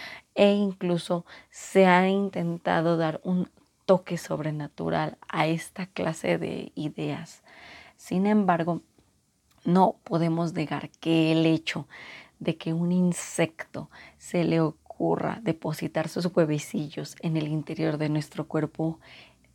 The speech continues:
es una idea sumamente asquerosa. Incluso algunos dirían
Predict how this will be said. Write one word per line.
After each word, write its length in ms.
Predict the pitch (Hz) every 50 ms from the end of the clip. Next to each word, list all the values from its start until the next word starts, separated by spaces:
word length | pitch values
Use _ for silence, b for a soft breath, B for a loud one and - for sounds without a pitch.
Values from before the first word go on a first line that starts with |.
| _ _ _ -
es 300 | - 170 151 - - _ -
una 280 | - 180 180 175 165
idea 380 | 156 151 156 156 156 165 165 - - -
sumamente 1160 | - - - 190 185 180 180 180 180 - _ - 170 160 160 156 156 151 147 - - - - -
asquerosa. 800 | - 165 - - - - 160 156 151 143 - - - 175 - B B B B B B B B B
Incluso 540 | B - 160 156 151 - - 180 175 - 190
algunos 400 | 185 180 175 165 185 185 190 175
dirían 460 | 165 - - 160 160 156 - - -